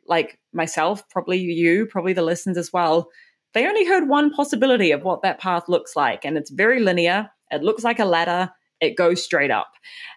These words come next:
And if I heard this kind of concept when I was seventeen, who knows? Like,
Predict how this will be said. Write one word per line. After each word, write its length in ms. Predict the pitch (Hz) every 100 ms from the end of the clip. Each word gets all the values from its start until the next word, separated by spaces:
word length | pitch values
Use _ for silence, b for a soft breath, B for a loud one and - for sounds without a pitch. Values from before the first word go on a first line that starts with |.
| _
And 640 | 180 180 175 175 175 180 170 - _ -
if 180 | 202
I 220 | 226 302 370
heard 500 | 254 214 208 196 - -
this 420 | 175 165 214 -
kind 220 | - 196
of 100 | 175
concept 640 | - 165 175 - 240 247 185
when 100 | 156
I 140 | 175
was 160 | 220 -
seventeen, 800 | 196 185 180 240 180 160 160 160 b b b b _ -
who 120 | 240
knows? 480 | 165 190 370 165 143
Like, 440 | 143 156 156